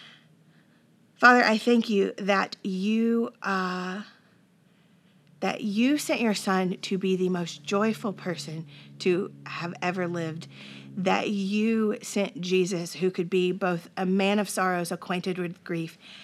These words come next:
and also at the same time the most joyful person to ever live. And so I bless our people.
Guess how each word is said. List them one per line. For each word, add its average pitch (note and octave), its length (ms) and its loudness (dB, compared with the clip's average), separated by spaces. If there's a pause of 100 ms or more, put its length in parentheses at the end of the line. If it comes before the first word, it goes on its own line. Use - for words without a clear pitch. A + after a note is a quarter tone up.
(300)
and F#3+ 280 2
also F3+ 500 -2
at E3+ 220 -2
the G3 80 -4
same E3+ 260 -4
time E3+ 320 -4
the E3 80 -4
most E3+ 260 -6
joyful F#3 440 -2
person E3+ 400 -8
to - 120 -12
ever E3+ 200 -8
live. E3 260 -10 (300)
And F#3 120 0
so - 220 -2
I G3 120 0
bless F#3+ 680 -2
our E3+ 180 -8
people. - 460 -16